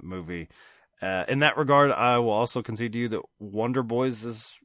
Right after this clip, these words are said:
perhaps the least fun of these. I, I think that going forward, I will watch The Holdovers and Happy Death Day more than, than Wonder Boys, but, um,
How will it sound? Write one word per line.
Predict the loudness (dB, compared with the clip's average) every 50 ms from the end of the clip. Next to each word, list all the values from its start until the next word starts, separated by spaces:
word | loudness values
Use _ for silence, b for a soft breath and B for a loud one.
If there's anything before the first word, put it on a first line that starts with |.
| _ _ _ -14
perhaps | -6 -4 -2 0 0 0 -2 -4 -6
the | -4 -4
least | -2 -2 -2 -4 -4 -6 -14 -18 _ _
fun | -6 -4 -2 0 0 -2 -2 -4 -8 _ -8
of | -8 -6 -2
these. | 0 0 0 2
I, | 2 0 0
I | 0 0 -2
think | 0 0 0 0 -2 -4
that | -2 -2 0 0 0 -2 -6 B B B B B B B B B B _ -4
going | 0 2 2 0 0
forward, | 0 0 2 4 4 4 2 2
I | 2 2
will | 2 2 2 2
watch | 2 2 0 0 -2 -6 -10
The | -8 -2
Holdovers | 0 0 2 2 0 -2 -4 -6 -8 -8
and | -8 -8
Happy | -6 -6 -6 -6 -6
Death | -4 -6 -6 -6 -6
Day | -6 -6 -6
more | -6 -6 -6 -4 -4 -4 -4 -4
than, | -6 -8 -8 -8 -10 -12 -12 -12
than | -10 -10 -8 -8 -10 -12 -12
Wonder | -10 -8 -8 -6 -6 -8 -8
Boys, | -8 -8 -8 -8 -8 -8 -10 -12 -14 -10 -8
but, | -6 -6 -6 -8 -10 b b b b b b b b -10
um, | -8 -6 -6 -6 -8 -10 -12 -14